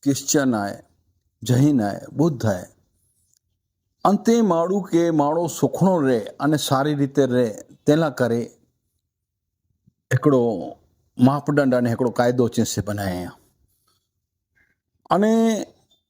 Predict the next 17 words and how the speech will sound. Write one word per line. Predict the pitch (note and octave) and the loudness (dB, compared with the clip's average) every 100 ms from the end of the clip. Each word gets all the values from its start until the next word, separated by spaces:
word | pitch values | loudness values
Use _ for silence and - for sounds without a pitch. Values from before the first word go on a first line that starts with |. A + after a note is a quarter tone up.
| _ - | _ -8
ધર્મ | A2+ C3+ D#3 G#3 G#3 G#3 | 2 4 4 4 4 4
જા | F#3+ F#3+ F#3 | 2 0 -2
જેકો | E3 E3+ | -4 -2
સ્થાપક | D#3 - D3+ C#3+ C#3 B2+ | -4 0 -2 -2 -2 -2
આહિનિ, | G#2+ G2 - _ _ - | -4 -8 -20 _ _ -6
એ | F#3 | -4
બહુ | F3+ A#2 B2 D3+ G3+ G#3+ G#3+ A3 G3+ B2 | -4 -4 0 2 2 0 0 -2 -4 -8
ઝીણવટ | - C#3 F3 G#3+ A#3 F#3+ | 2 2 2 0 -2 -6
સે | C3+ C#3+ D3 D#3 F#3 - _ _ _ _ _ _ _ _ _ _ _ _ - | -6 -2 -2 -4 -8 -16 _ _ _ _ _ _ _ _ _ _ _ _ 2
માળું | B2 D3+ F#3 G3 | 2 4 0 0
ખાસો | D#3+ D#3 F3 | -4 -2 -2
બને | D3 D3 C#3+ | 0 0 0
તેના | C3+ C#3 | 0 0
કરે | C3 C3 B2 A2 - _ _ _ - | 0 -2 -2 -4 -12 _ _ _ -2
મણે | A#2+ C3 | 2 2
પ્રયત્ન | C3 - B2 D3 | 2 0 0 -4
કયા. | - D#3 G#2+ | 0 -2 -2